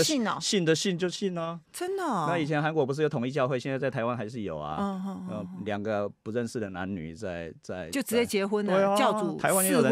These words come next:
Speaker 1: 参加，
Speaker 2: 试婚。
Speaker 1: 日本也有啊。
Speaker 2: 对啊，这我也好，
Speaker 1: 然后就会得到世界和平了，
Speaker 2: 好难想象哦。
Speaker 1: 然后选大学先生、
Speaker 2: 嗯。
Speaker 1: 大学小姐。
Speaker 2: 可是你看他们婚姻都很幸福哦。
Speaker 1: 真的吗？厉害。
Speaker 2: 不是哦。
Speaker 1: 你是时政上吗？
Speaker 2: 我不知道，
Speaker 1: 你知道，你有认识吗？
Speaker 2: 好像是不是吗？我们有认识啊。
Speaker 1: 完全不认识，完全不认识的，
Speaker 2: 对，
Speaker 1: 的情况底下，
Speaker 2: 对啊。
Speaker 1: 也可以结婚，也可以结婚的状况底下，当然就不会有战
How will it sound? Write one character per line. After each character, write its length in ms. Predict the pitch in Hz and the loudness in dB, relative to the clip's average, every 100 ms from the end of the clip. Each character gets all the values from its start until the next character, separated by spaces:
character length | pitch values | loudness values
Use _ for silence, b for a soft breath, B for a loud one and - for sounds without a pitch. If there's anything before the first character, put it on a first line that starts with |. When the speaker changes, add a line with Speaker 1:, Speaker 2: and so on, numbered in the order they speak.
| 226 | 6
Speaker 1:
参 140 | - | 4
加， 140 | 185 190 | 2 2
Speaker 2:
试 80 | |
婚。 20 | 185 | 2
Speaker 1:
日 40 | |
本 160 | 151 120 | 2 2
也 180 | 131 170 | 2 4
有 140 | 135 | 4
啊。 260 | 120 131 156 | 4 2 0
Speaker 2:
对 160 | 247 | 0
啊， 120 | 240 220 | 0 0
这 120 | 285 | 0
我 160 | 196 | 2
也 60 | 208 | 4
好， 40 | |
Speaker 1:
然 60 | 175 | 4
后 60 | 185 | 6
就 80 | |
会 80 | 185 | 6
得 100 | 160 | 6
到 160 | 156 175 | 6 6
世 240 | 170 170 | 6 0
界 140 | 180 165 | 2 4
和 100 | 160 | 4
平 140 | - | 2
了， 60 | 117 | 2
Speaker 2:
好 20 | |
难 20 | |
想 60 | 120 | 2
象 80 | |
哦。 40 | 120 | 0
Speaker 1:
然 100 | 135 | 0
后 40 | |
选 240 | 151 117 113 | 0 -2 2
大 140 | 135 | 2
学 140 | 117 | 2
先 240 | 110 123 127 | 0 -2 -2
生、 180 | 135 123 | -2 0
Speaker 2:
嗯。 40 | |
Speaker 1:
大 80 | - | 2
学 40 | |
小 60 | 233 | 4
姐。 0 | |
Speaker 2:
可 40 | |
是 40 | 330 | 4
你 60 | |
看 120 | 247 311 | 4 4
他 60 | |
们 100 | 285 262 | 4 4
婚 120 | 294 | 4
姻 80 | 269 | 4
都 100 | 262 | 2
很 120 | 175 | 0
幸 180 | - 220 | 0 -2
福 220 | - 151 | -2 -2
哦。 60 | |
Speaker 1:
真 180 | 151 165 | 4 6
的 60 | 135 | 6
吗？ 200 | 113 110 | 4 2
厉 160 | 117 | 0
害。 300 | 107 104 87 | 0 0 -2
Speaker 2:
不 140 | 92 196 | -4 -4
是 160 | - | -2
哦。 200 | 240 170 87 | -4 -4 -4
Speaker 1:
你 80 | 117 | -4
是 100 | 143 | -4
时 160 | 117 | -4
政 160 | 127 123 | -4 -2
上 160 | 113 | -2
吗？ 180 | 104 101 101 | -2 -4 -4
Speaker 2:
我 80 | |
不 100 | 202 | -4
知 140 | 220 254 | -4 0
道， 160 | 135 | 2
Speaker 1:
你 0 | |
知 0 | |
道， 80 | - | 2
你 80 | 233 | 2
有 60 | 247 | 2
认 60 | |
识 180 | 277 262 | 2 2
吗？ 80 | 220 | 2
Speaker 2:
好 0 | |
像 80 | 113 | 0
是 40 | |
不 60 | 277 | 0
是 40 | |
吗？ 120 | 226 | 0
我 80 | 196 | 2
们 140 | 208 196 | 2 2
有 100 | 170 | 2
认 160 | 180 | 2
识 140 | 170 185 | 2 4
啊。 20 | |
Speaker 1:
完 160 | 139 | 6
全 180 | 202 147 | 4 2
不 80 | 135 | 6
认 220 | 156 147 | 6 4
识， 220 | 139 147 | 2 -2
完 120 | 117 147 | 0 0
全 140 | 151 | 2
不 60 | 139 | 4
认 180 | 247 196 | 6 6
识 60 | 160 | 4
的， 160 | 127 | 2
Speaker 2:
对， 60 | 107 - | 0 -2
Speaker 1:
的 0 | |
情 160 | 117 - | 0 0
况 180 | - 131 | 0 0
底 100 | 101 | -2
下， 280 | 98 120 101 | -2 0 -2
Speaker 2:
对 160 | - 92 | -4 -4
啊。 20 | |
Speaker 1:
也 60 | |
可 160 | 90 110 | -2 0
以 100 | 107 | -2
结 260 | - 92 95 | -4 -6 -4
婚， 140 | 98 | -4
也 100 | 101 | -4
可 120 | 131 | -4
以 20 | |
结 160 | 135 127 | -4 -2
婚 80 | 139 | -2
的 100 | 123 | -4
状 160 | 127 | -4
况 160 | 123 113 | -4 -6
底 80 | 95 | -4
下， 160 | 107 | -6
当 200 | 104 98 | -4 -4
然 120 | 95 85 | -6 -8
就 80 | |
不 140 | 92 - | -10 -10
会 80 | 87 | -10
有 100 | 69 | -10
战 220 | - | -12